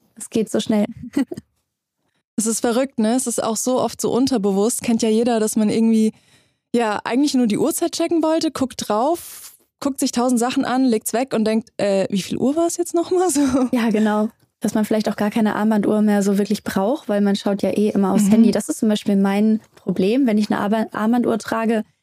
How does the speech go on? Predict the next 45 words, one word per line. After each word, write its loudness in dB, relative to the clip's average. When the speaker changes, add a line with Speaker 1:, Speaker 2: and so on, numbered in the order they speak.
Speaker 1:
schaue 0
ich -2
da -2
gar 0
nicht 0
nach -2
der 0
Uhrzeit. 0
<laughs> 0
Ich -2
hole 2
mein 2
Handy 2
aus -2
der -2
Tasche -4
und 0
schau -2
dau-, -2
äh, 0
schau -2
dort -4
drauf. -2
Speaker 2:
Ja, 0
ist -6
verrückt, -4
ne? -4
Ja, -4
ersetzt -4
sehr -2
viel. 0
Sag 0
mal, 0
hast -4
du 2
so -2
eine 2
Me-Time-Liste? 0
Speaker 1:
Da 0
ich -2
hier 0
alleine 2
wohne 4
und 2
auch 0